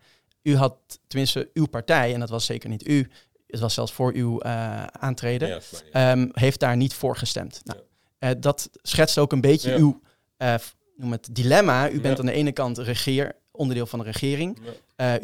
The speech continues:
Speaker 1: u heeft daar ongetwijfeld wat zaken afgesproken met uw, eh, eh, coalitiegenoten. Maar toch, het is de vraag of dat wel, eh, zo inclusief is. Hoe gaat u dit soort, eh,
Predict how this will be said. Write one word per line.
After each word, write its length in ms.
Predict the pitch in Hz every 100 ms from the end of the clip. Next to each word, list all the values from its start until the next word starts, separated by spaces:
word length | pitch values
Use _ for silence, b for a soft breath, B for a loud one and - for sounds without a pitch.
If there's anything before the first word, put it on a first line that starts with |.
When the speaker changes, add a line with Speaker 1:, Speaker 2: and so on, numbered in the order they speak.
| 127
Speaker 1:
u 100 | 127
heeft 240 | 120 127
daar 120 | 131 120
ongetwijfeld 680 | 151 127 - 123 117 110 110
wat 300 | 117 - -
zaken 640 | 107 120 113 117 110 -
afgesproken 640 | - 131 135 - 127 120 123
met 180 | 120
uw, 260 | 135 123 120
eh, 180 | 113 107 117 b b _
eh, 160 | - 117
coalitiegenoten. 880 | 139 123 170 - - 117 107 131 202 b b b
Maar 120 | -
toch, 240 | - 143 160
het 140 | 139
is 260 | 143 - - _ _ _ _ -
de 80 |
vraag 260 | 120 147 143
of 80 | 113
dat 160 | 120
wel, 340 | 120 120 123 113
eh, 100 | 123
zo 120 | 123
inclusief 440 | 123 131 123 160 139
is. 140 | -
Hoe 100 | 147
gaat 220 | 151 160 156
u 180 | 135 - -
dit 160 | 160
soort, 340 | - 139 127 -
eh, 120 | -